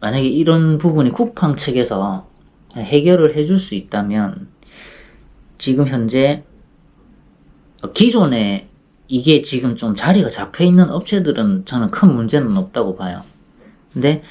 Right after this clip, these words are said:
지금 육 일을 근무를 하고 또 그 이상 근-, 근무를 하시는 분들은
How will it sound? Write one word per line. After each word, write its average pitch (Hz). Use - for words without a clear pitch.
지금 127
육 156
일을 165
근무를 110
하고 95
또 -
그 139
이상 135
근-, 120
근무를 113
하시는 143
분들은 104